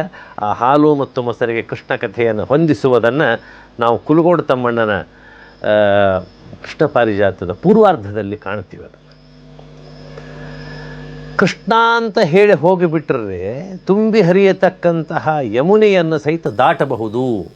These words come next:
ನಾವು ಬೇಕಾಗಿಲ್ಲ ಅಂತ ಅನ್ನೋದನ್ನು ಎಲ್ಲರ ತಲೆಯಲ್ಲಿ ಆ ಕೃಷ್ಣ ಕಥೆಯನ್ನು ಹೇಳ್ತಕ್ಕಂಥವನು ಮೂಡಿಸ್ಬಿಡ್ತಾನೆ.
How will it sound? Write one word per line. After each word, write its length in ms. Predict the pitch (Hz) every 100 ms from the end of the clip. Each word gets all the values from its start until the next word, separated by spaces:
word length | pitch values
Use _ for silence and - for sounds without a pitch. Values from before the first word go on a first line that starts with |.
| -
ನಾವು 220 | 123 143
ಬೇಕಾಗಿಲ್ಲ 600 | 113 120 131 120 101 98
ಅಂತ 240 | 95 95 104
ಅನ್ನೋದನ್ನು 640 | 113 117 123 185 147 - - - - - 123
ಎಲ್ಲರ 420 | 147 175 190 180
ತಲೆಯಲ್ಲಿ 840 | - 147 139 147 170 131 139 - _ - - -
ಆ 80 | 120
ಕೃಷ್ಣ 360 | - 117 - 175
ಕಥೆಯನ್ನು 460 | 151 127 147 131
ಹೇಳ್ತಕ್ಕಂಥವನು 880 | 107 139 143 131 - 117 104 147 151
ಮೂಡಿಸ್ಬಿಡ್ತಾನೆ. 720 | 104 151 180 - 127 - 90